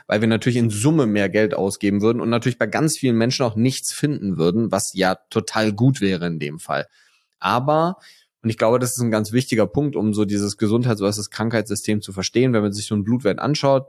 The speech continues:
denken die meisten Menschen, ja, es gibt einen guten Bereich und einen schlechten, beziehungsweise es gibt so einen in der Mitte, der ist gut, und dann gibt's einen, der da drunter ist, der ist schlecht, und einen, der ist da drüber, der ist ja schlecht. Und diesen grünen, wenn wir es jetzt mit Farben machen,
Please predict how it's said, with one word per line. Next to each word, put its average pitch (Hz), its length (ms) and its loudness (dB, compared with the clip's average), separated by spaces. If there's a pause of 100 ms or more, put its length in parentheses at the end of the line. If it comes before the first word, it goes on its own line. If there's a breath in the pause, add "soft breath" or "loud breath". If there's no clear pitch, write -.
(120)
denken 117 220 -2
die 110 60 0
meisten 107 300 -2
Menschen, 107 280 0
ja, 98 60 2
es 95 100 -2
gibt 110 160 -4
einen 107 100 0
guten 156 240 2
Bereich 117 300 2
und 107 80 0
einen 90 100 -4
schlechten, 170 560 -2
beziehungsweise 104 320 -2
es - 60 -6
gibt 110 160 -8
so - 80 -2
einen 104 180 0
in 98 60 0
der 95 100 0
Mitte, 147 240 0
der 98 120 2
ist - 120 -6
gut, 202 260 4 (340 soft breath)
und 120 120 0
dann 120 80 4
gibt's 120 180 -2
einen, 113 240 2
der 107 120 4
da 104 100 4
drunter 156 380 2
ist, 147 100 0
der 135 120 4
ist 127 60 0
schlecht, 131 280 0
und 107 100 -2
einen, 110 180 2
der 107 120 4
ist 98 160 -2
da 101 40 2
drüber, 107 280 2
der 78 140 -2
ist - 100 -10
ja 58 100 -8
schlecht. - 360 -16
Und 98 220 -6
diesen 110 240 2
grünen, 165 640 4 (100)
wenn 95 100 -10
wir 95 60 -4
es - 80 -6
jetzt - 260 -8
mit 87 160 -4
Farben 117 300 0
machen, 131 340 0